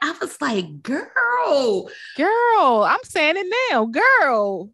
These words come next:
Speaker 1: Thank God for
Speaker 2: <laughs>
Speaker 1: Jesus, because
Speaker 2: He coulda walked away from you like, "This chick
Speaker 1: He's
Speaker 2: is cray." <laughs>
Speaker 1: you know, right. If he wasn't in tune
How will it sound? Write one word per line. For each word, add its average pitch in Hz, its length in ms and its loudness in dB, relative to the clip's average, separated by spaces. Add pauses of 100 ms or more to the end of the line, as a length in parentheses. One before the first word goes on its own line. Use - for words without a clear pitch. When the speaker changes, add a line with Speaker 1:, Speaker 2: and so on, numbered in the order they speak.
Speaker 1:
Thank 339 300 2
God 370 300 4
for 320 120 0
Speaker 2:
<laughs> 247 60 -2
Speaker 1:
Jesus, 302 580 2
because 240 1040 2
Speaker 2:
He 480 160 -2
coulda 392 220 2
walked 262 320 -2
away 240 220 -2
from 262 120 -10
you 226 80 -6
like, 202 140 -8
"This 539 160 -6
chick 302 220 -2
Speaker 1:
He's - 80 -20
Speaker 2:
is 185 180 -6
cray." 214 540 -2
<laughs> - 60 -12
Speaker 1:
you 269 720 0
know, 214 240 2 (680)
right. 226 320 -4 (180)
If 196 200 -4
he 240 260 -4
wasn't 254 320 -2
in 208 140 -2
tune 214 640 -2